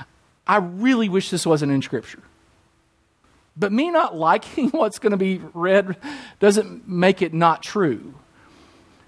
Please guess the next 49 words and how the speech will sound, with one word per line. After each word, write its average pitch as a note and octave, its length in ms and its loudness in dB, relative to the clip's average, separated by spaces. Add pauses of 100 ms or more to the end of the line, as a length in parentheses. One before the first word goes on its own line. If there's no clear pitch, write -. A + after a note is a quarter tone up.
(120)
Then A3 140 -2
I B3+ 100 0
saw A3 360 0
a F3+ 60 -6
great G3 420 -2
white G3+ 300 4
throne G3 400 0
and E3+ 100 0
him G#3 220 2
who G3+ 80 2
seated F#3 360 -2
on F3+ 180 2
it, F3 120 -2 (280)
and E3+ 100 2
I F3+ 80 2
saw F#3 220 0
the E3 100 -4
dead, F#3+ 300 0
great G3+ 180 0
and A3 80 -2
small, F#3 340 0
standing F3+ 360 -2
before F#3 240 0
the F3+ 100 2
throne, E3+ 400 0 (240)
and D3 160 0
books G#3+ 240 4
were G3 160 -2
opened. E3+ 380 2 (260)
If E3 220 -2
anyone's B3 480 0
name G#3 240 2
was D#3 180 -4
not G#3 320 2
found F#3+ 440 0
written F#3 340 2
in F3 100 0
the D3+ 80 0
book F3+ 220 0
of D#3+ 100 -6
life, D#3 380 2 (260)
he F3+ 140 0
was D#3 140 -2
thrown E3+ 440 0 (260)
into D#3 160 -2
the C#3 120 -2
lake D3+ 180 2
of D3 80 -6
fire. D3 360 2